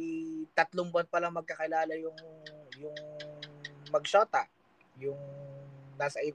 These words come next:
nasa relationship, eh, hindi pa nila gaano kakilala yung isa't isa, tas pakakasal na agad. Kaya I, I do believe na napakaraming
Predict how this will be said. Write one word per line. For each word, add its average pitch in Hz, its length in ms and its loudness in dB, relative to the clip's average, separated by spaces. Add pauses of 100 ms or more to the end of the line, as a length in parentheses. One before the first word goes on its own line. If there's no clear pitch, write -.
nasa 147 260 0
relationship, 156 720 -2 (680)
eh, - 80 2
hindi 175 160 2
pa 185 140 6
nila 185 180 6
gaano 170 320 2
kakilala 160 460 0
yung 160 180 -4
isa't 147 240 -8
isa, 156 160 -4
tas 156 240 4
pakakasal 143 560 2
na 135 160 -6
agad. 147 260 -6 (580)
Kaya 226 400 8 (240)
I, 208 280 4
I - 40 0
do 208 160 -8
believe 202 480 -6
na 180 580 -4
napakaraming 170 920 2